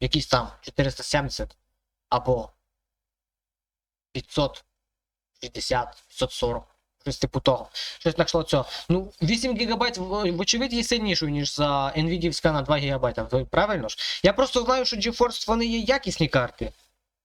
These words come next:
Але, здається, A M D-шка вроді як сильніша.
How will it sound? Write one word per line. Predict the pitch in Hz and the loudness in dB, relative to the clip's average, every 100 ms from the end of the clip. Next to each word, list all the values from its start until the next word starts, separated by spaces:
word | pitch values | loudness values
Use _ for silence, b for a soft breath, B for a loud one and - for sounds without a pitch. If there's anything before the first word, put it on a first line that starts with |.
| _ - | _ 0
Але, | 139 156 208 | 2 2 -2
здається, | - 165 226 220 | 2 2 2 0
A | 175 175 | 0 0
M | 170 | 0
D-шка | 196 - 175 | 0 2 2
вроді | 175 | 2
як | 170 - | -2 -2
сильніша. | 147 147 175 - - | -2 0 0 -2 -6